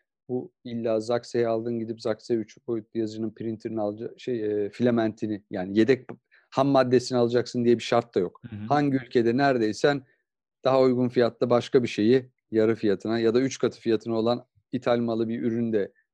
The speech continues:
Speaker 1: ham maddeyi de seçebilirsin. Ne basmak ister. Ama alış bariyeri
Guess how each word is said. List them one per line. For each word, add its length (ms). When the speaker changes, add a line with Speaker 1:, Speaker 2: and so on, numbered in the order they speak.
Speaker 1:
ham 140
maddeyi 400
de 60
seçebilirsin. 720
Ne 120
basmak 380
ister. 200
Ama 260
alış 340
bariyeri 560